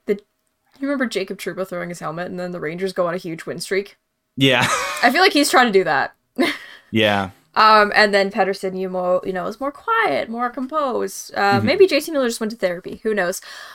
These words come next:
Speaker 1: Um, yeah. On the Miller comments saying that it was a bit of a shit show, um, uh, at the start of this year, people are now jumping, just like,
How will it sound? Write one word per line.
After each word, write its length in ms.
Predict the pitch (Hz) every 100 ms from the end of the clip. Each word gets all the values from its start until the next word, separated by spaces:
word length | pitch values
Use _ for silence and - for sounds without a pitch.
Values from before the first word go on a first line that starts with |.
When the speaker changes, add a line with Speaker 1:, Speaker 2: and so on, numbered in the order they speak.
| - _
Speaker 1:
Um, 480 | 247 254 247 247 262 _ _ _ _ _
yeah. 400 | 226 240 196 - - _ _ _
On 420 | 254 311 320 294
the 120 | 269 247
Miller 340 | 233 240 262
comments 460 | 254 247 226 226 220
saying 360 | - 214 214
that 140 | 208 190
it 80 | 196
was 180 | 190 196
a 100 | 190 _
bit 160 | 190 170
of 100 | 160
a 60 | 165
shit 280 | - 381
show, 480 | - 220 170 196 262 _ _
um, 540 | 214 196 190 190 233 240 _ _ _ _ _ _ _ _ - -
uh, 220 | 202 196 196
at 80 |
the 80 | 196
start 280 | 196 208 196
of 60 | 190
this 200 | 190 190
year, 320 | 180 180 196 _ -
people 260 | 269 311
are 140 | 294 240
now 240 | 220 214
jumping, 480 | 214 202 202 190 185
just 160 | 196
like, 140 | 208